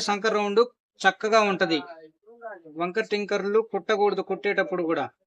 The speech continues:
చాపట్టీకి ఖర్చు వదిలేసి, ఇక్కడ ఖర్చు వదిలేసి సెంటర్ చేసుకోవాలి. ఇది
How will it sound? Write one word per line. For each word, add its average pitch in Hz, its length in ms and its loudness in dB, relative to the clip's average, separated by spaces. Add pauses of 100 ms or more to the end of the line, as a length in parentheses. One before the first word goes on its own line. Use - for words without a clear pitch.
(320)
చాపట్టీకి 202 760 4 (560)
ఖర్చు 196 300 -2 (100)
వదిలేసి, 208 520 2
ఇక్కడ 185 200 -2 (220)
ఖర్చు 196 260 -4 (100)
వదిలేసి 196 500 -2 (560)
సెంటర్ 202 400 -2
చేసుకోవాలి. 165 520 0 (500)
ఇది 175 100 -6